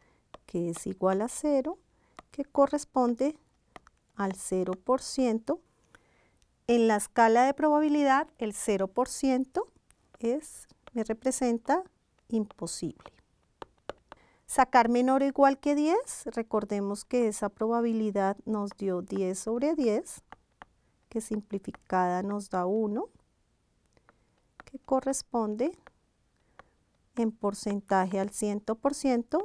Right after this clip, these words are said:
y quiere decir que este es un suceso seguro. Como podemos observar, la probabilidad de un suceso es un número comprendido entre cero y uno.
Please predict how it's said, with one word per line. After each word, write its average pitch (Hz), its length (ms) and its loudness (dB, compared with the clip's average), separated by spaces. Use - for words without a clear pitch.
y 240 80 -6
quiere 196 340 -4
decir 196 520 -4
que 185 80 -6
este 185 220 -8
es 190 120 -10
un 220 260 -8
suceso 202 600 -10
seguro. - 520 -10
Como 262 300 -2
podemos 233 460 0
observar, 202 680 0
la 220 180 -2
probabilidad 226 500 0
de 185 100 -2
un 208 120 -6
suceso 247 680 -4
es 220 200 -4
un 240 240 0
número 330 380 2
comprendido 254 920 -2
entre 190 400 -6
cero 190 340 -4
y 226 80 -2
uno. 196 300 -4